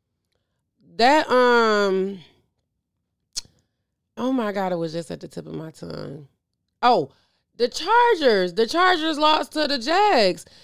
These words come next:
I mean, ten to thirty-eight. They shoulda, what's my man's name? The quarterback with the good hair,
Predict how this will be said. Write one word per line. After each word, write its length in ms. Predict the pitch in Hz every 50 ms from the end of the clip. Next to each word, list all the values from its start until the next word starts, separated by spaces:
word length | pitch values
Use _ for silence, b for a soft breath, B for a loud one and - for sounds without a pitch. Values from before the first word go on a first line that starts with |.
| b b b b b b b _ _ _ _ _ _ _ _ _ _ -
I 80 | 269
mean, 200 | 294 311 302 285
ten 280 | 277 - - 349 403 392
to 120 | - 349
thirty-eight. 840 | - - 339 339 339 349 320 302 302 311 339 392 415 415 370 339 - _ _ _ -
They 160 | - 381 494
shoulda, 520 | 466 - - 453 440 427 415 381 370 - - - _ _ _ _ _ _ _ _ _ _ _ _ _ _ _ _ _ _ _ _ _ _
what's 360 | 262 302 381 494 508 494 - 440
my 180 | 427 403 392 359
man's 360 | 370 381 370 370 359 349 311
name? 440 | 330 349 359 359 359 349 339 330 285
The 80 | 311 -
quarterback 760 | - 339 349 339 330 339 277 269 330 330 320 311 302 - - 285
with 160 | 269 302 -
the 100 | 302 277
good 240 | 247 294 311 311 294
hair, 480 | 294 311 311 302 294 294 294 302 294